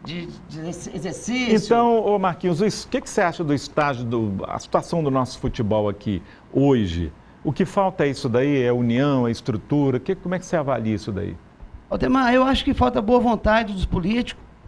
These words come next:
Speaker 1: É inaceitável que nós tenhamos hoje uma cidade com o tamanho de Linhares, né?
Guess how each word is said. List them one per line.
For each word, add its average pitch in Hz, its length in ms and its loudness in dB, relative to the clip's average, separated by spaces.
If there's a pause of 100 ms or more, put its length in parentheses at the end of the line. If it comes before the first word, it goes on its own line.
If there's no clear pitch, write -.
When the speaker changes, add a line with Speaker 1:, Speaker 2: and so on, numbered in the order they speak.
(260)
Speaker 1:
É 220 400 2
inaceitável 226 840 2
que 226 140 -2
nós 214 260 0
tenhamos 202 540 0
hoje 190 200 0
uma 190 140 -2
cidade 180 420 -2
com 175 100 -4
o - 20 -6
tamanho 196 400 0
de 196 80 -4
Linhares, 180 480 -2
né? 196 240 -2